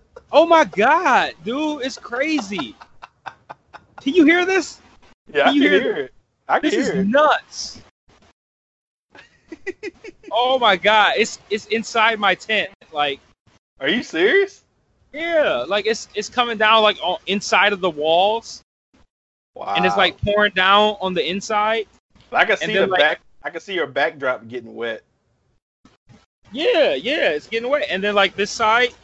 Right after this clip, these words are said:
Speaker 1: to the left, to the, my left, it's, like, getting all over the table and shit. Like, I'm like, "Do I gotta unplug shit before I get electrocuted?" Like, man.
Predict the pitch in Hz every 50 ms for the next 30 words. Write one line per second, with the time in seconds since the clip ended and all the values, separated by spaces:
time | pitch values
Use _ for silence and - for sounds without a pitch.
0 | _ _ - 208 185 170 165 160 170 175 190 - - - - - 180 160 156 151
1 | 147 147 135 - 143 156 151 165 185 196 196 208 208 220 240 - - - - _
2 | _ _ _ _ _ _ _ _ - - 185 - 208 208 190 - _ _ - -
3 | 208 202 190 185 180 190 202 208 208 196 175 160 - - - 160 185 214 208 214
4 | 220 226 220 - - 226 233 233 233 - - 160 156 139 - _ _ _ _ _
5 | _ _ _ _ _ _ _ _ - - _ _ _ - - - 185 190 180 165
6 | 151 175 185 226 262 277 262 226 202 170 - _ - - 160 160 - - 165 165
7 | 185 202 - - - 226 220 190 175 - 196 190 185 190 185 156 139 139 - -
8 | - 208 - 226 233 240 247 262 240 214 - 170 151 139 123 - 175 214 254 302
9 | 285 202 147 117 104 95